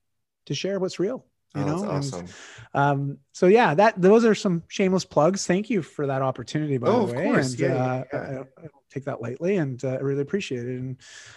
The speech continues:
Speaker 1: uh, hopefully those that are here listening to this or watching this, y-, you'll reach out. I'm, I'm
Speaker 2: Yeah.
Speaker 1: dead serious about this. You know, please reach out. I'd love to have a conversation, and if I can be of service,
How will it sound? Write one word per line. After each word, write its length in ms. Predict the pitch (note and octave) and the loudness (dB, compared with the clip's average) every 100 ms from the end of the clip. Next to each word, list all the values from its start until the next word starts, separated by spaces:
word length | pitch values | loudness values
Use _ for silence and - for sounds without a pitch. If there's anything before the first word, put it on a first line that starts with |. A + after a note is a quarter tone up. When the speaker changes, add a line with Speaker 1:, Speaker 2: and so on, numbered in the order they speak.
| - A#2+ | -20 -14
Speaker 1:
uh, 180 | A#2 | -14
hopefully 480 | C#3 D#3 C#3+ D#3+ D#3 - _ _ | -2 0 4 4 4 -2 _ _
those 140 | D3+ D3+ | -2 2
that 100 | D#3 | 4
are 80 | D3+ | 4
here 120 | - | 2
listening 300 | D#3+ E3 G3+ | 0 0 0
to 60 | A#3 | 0
this 100 | G#3+ | 2
or 60 | |
watching 500 | C#3 D3 D3 _ - G3+ | 4 4 2 _ -6 -2
this, 240 | A#3+ - - | -2 -6 -14
y-, 100 | D3+ | -4
you'll 120 | F3 | 0
reach 220 | F#3+ G3+ | 2 2
out. 260 | A#3 G#3 A2+ | 2 2 2
I'm, 120 | C#3+ | -4
I'm 120 | D3+ D#3 | -2 -2
Speaker 2:
Yeah. 120 | C#3 | 2
Speaker 1:
dead 200 | F#3 F3+ | 2 2
serious 380 | - G3 G#3+ - | 2 4 4 2
about 220 | B2 A#2 | -4 -6
this. 240 | A#2 A2 | -10 -10
You 60 | C#3+ | -10
know, 120 | C3+ | -10
please 240 | D3+ F3 F3 | -4 -4 -2
reach 180 | F#3 - | -4 -4
out. 220 | G#3 A#2+ | -4 -4
I'd 120 | C3 | -6
love 140 | C#3+ | -6
to 60 | D#3+ | -4
have 100 | D3+ | -4
a 80 | D#3 | -4
conversation, 720 | D#3 D#3 D3 C#3 E3 - F#3 | -6 -8 -8 -8 -8 -8 -6
and 100 | D#3 | -6
if 120 | C#3+ | -6
I 80 | C#3+ | -8
can 160 | C3+ C#3+ | -6 -2
be 80 | C3+ | -2
of 100 | C3 | -2
service, 540 | C3 C#3+ G#3 G#3+ - | -6 -4 -4 -6 -12